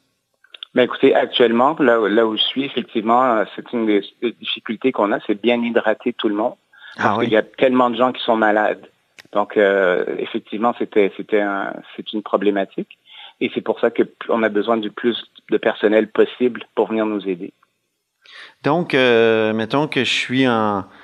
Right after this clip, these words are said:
Speaker 2: en congé forcé, euh, euh,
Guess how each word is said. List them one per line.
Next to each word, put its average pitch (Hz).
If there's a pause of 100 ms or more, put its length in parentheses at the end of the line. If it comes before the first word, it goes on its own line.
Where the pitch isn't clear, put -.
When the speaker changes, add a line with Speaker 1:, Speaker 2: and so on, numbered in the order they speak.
(320)
Speaker 2:
en 110
congé 120
forcé, 143
euh, 101 (560)
euh, -